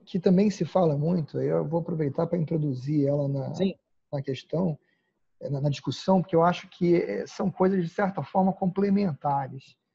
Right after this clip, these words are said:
Speaker 1: que é a questão de propósito, né?
Speaker 2: Uhum.
Speaker 1: Qual é o propósito do que você está fazendo? E aí,
Speaker 2: É.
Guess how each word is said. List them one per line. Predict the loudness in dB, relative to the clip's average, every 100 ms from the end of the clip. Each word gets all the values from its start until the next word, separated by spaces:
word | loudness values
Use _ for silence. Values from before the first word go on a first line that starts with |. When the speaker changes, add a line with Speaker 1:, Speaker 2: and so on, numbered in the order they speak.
| _ _ _ _
Speaker 1:
que | -4
é | 0
a |
questão | 2 4 4
de | 4
propósito, | 4 2 6 6 6 0 -8 -10 -10 _ _ _ _ _
né? | 0 2 2
Speaker 2:
Uhum. | -2 -6 _ _ _
Speaker 1:
Qual | 4 6
é |
o |
propósito | 6 4 4 2 2
do | 0
que | 0
você | 0 0
está | -2 -2
fazendo? | 2 0 0 -6 -8 -8 -12 -18 _
E | 0
aí, | 4 4
Speaker 2:
É. | 4 2